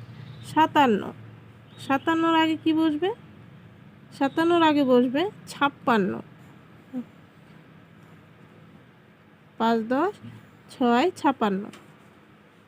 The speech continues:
ছাপ্পান্নর আগে কি হয়? ছাপ্পান্নর আগে হয় পঞ্চান্ন। পাঁচ দশ পাঁচ পঞ্চান্ন। পঞ্চান্ন এর আগে কি বসে?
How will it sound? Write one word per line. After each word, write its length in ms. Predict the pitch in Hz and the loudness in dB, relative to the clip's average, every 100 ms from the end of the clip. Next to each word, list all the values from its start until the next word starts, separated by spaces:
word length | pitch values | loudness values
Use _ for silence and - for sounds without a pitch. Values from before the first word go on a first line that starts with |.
| _ - - _ | _ -20 -20 _
ছাপ্পান্নর 460 | - 277 320 320 320 | -4 -2 0 0 2
আগে 220 | 302 320 | 2 2
কি 160 | 311 330 | 2 2
হয়? 240 | 320 359 571 - - - - - - - - - - - - - - - - - - | 4 2 0 -10 -20 -20 -20 -20 -20 -20 -20 -20 -20 -20 -20 -20 -20 -20 -20 -20 -2
ছাপ্পান্নর 500 | 269 254 330 339 311 | -2 0 2 2 2
আগে 200 | 254 269 | 2 2
হয় 200 | 285 359 - | 2 0 2
পঞ্চান্ন। 580 | 320 330 - 233 160 175 240 - - - | 2 2 2 0 0 -4 -10 -16 -20 -6
পাঁচ 240 | 214 226 220 - | 0 0 0 0
দশ 340 | 254 311 440 - - - - - - - - - - - - - - - - - - - - - - - | 2 2 0 -6 -20 -20 -20 -20 -20 -20 -20 -20 -20 -20 -20 -20 -20 -20 -20 -20 -20 -20 -20 -20 -20 -4
পাঁচ 540 | 277 254 233 220 320 - - - - - - - - - - | 2 4 6 4 0 -6 -16 -20 -20 -20 -20 -20 -20 -20 -4
পঞ্চান্ন। 640 | 285 294 - 240 170 - - - - - - - - - - - - | 0 0 0 0 -2 -8 -14 -20 -20 -20 -20 -20 -20 -20 -16 -16 -10
পঞ্চান্ন 440 | - 302 285 277 311 | -2 -2 0 0 2
এর 180 | 311 302 | 2 2
আগে 200 | 294 302 | 2 0
কি 160 | 311 | -2
বসে? 320 | 294 302 - | 0 -2 0